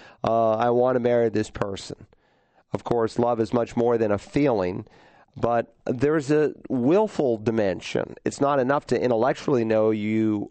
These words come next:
are in love and want to marry someone and, em-, and emotionally know you're in love.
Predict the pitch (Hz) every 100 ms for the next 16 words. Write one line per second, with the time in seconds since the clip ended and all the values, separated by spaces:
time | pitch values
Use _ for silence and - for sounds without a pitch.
0 | - 113 107 107 107 104 104 107 104 104
1 | 104 107 - 110 110 113 - 113 104 110
2 | - 113 104 104 156 - 135 107 104 104
3 | 104 104 98 110